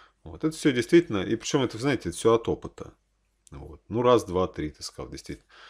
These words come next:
Всю свою жизнь превращать в ад. Я говорю, слушайте, если бы я не блокировал, вот, вы знаете, у любого блогера, вы просто, если у вас знакомые, спросите у него или попросите ему прямо показать.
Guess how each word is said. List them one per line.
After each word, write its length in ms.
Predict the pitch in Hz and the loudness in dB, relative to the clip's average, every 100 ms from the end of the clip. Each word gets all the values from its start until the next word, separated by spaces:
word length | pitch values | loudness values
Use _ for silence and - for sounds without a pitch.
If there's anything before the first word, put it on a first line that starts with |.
| - | -8
Всю 140 | - | -4
свою 220 | 101 107 95 | -2 0 4
жизнь 220 | 113 101 | 4 4
превращать 560 | 85 90 95 - 82 | -2 2 2 0 -4
в 100 | 80 101 | 0 2
ад. 200 | 107 - _ _ | 2 -4 _ _
Я 80 | 80 | -6
говорю, 80 | 80 | -4
слушайте, 280 | - 107 - | -2 -2 -2
если 140 | 78 87 | -4 0
бы 80 | 104 | 2
я 80 | |
не 120 | 104 98 | 2 2
блокировал, 800 | 110 107 151 131 85 76 73 78 | 0 2 2 2 2 -2 -4 -6
вот, 260 | 71 - - | -8 -10 -12
вы 200 | 101 117 | -6 -2
знаете, 300 | 147 - 98 | -2 -2 -2
у 40 | |
любого 380 | 104 104 87 76 | 0 2 2 0
блогера, 460 | 85 98 80 76 | -2 -2 -2 -6
вы 80 | 71 | -8
просто, 460 | - 78 - 82 71 _ _ _ _ - | -8 -10 -8 -10 -12 _ _ _ _ -18
если 220 | - 78 | -14 -10
у 60 | |
вас 100 | 73 | -10
знакомые, 600 | 67 85 - 117 90 73 - - - | -6 -6 2 2 2 -6 -10 -20 -16
спросите 600 | - 208 - - - 85 | -2 0 0 -2 -4 -4
у 20 | |
него 120 | 80 | -4
или 60 | 80 | -4
попросите 520 | - 107 92 113 104 | 0 2 2 0 0
ему 100 | 90 | 0
прямо 280 | 87 107 92 | 4 4 4
показать. 500 | 87 85 87 104 104 | -2 -4 0 2 0